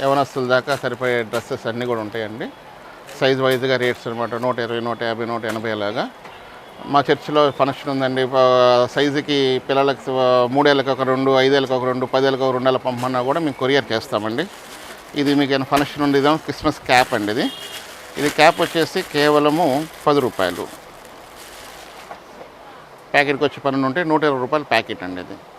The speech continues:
ఇలా ఫంక్షన్ చేసుకుంటున్నాం, only క్యాప్స్ ఒక మా పది ప్యాకెట్లు పంపండి, ఇరవై ప్యాకెట్లు పంపమన్నా కూడా మేము ఇది కొరియర్ చేస్తామండి. దీనిలోనే కొంచెం క్వాలిటీ ఐటమ్, ఇది మక్మల్ క్లాత్ అనమాట. నెక్స్ట్ రేటు కూడా మారిద్ది ఇది.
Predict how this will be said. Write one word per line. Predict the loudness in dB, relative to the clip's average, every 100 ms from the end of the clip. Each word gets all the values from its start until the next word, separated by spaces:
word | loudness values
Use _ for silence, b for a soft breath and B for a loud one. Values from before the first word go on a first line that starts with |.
| -20 -18 -2
ఇలా | -2
ఫంక్షన్ | 2 0 0 0
చేసుకుంటున్నాం, | 0 -2 -2 2 4
only | 4 4
క్యాప్స్ | 4 2 2
ఒక | 0
మా | 0
పది | 2 2
ప్యాకెట్లు | 4 2 0
పంపండి, | -4 -2 -2 -2
ఇరవై | 0
ప్యాకెట్లు | -2 -2
పంపమన్నా | -6 -6 -4 -4
కూడా | -4 -4
మేము | -4 -2 0
ఇది | -2 -4 -10 -2
కొరియర్ | 2 2 0
చేస్తామండి. | -4 -4 -6 -6 -4 -6 -8 -20 -18 -16 -16 -18 -18 -12 2
దీనిలోనే | 4 6 4 2
కొంచెం | 0 0 -4
క్వాలిటీ | 4 4 4 2
ఐటమ్, | 0 -2 -4
ఇది | -2 2
మక్మల్ | 0 0 -2 0
క్లాత్ | 0 0 0
అనమాట. | -4 -4 -4 -6 -10 -20 -20 -16 -12 -10 -10 -2
నెక్స్ట్ | 0 0 0
రేటు | 2 4
కూడా | 4 2
మారిద్ది | 2 2 -2 -6
ఇది. | -6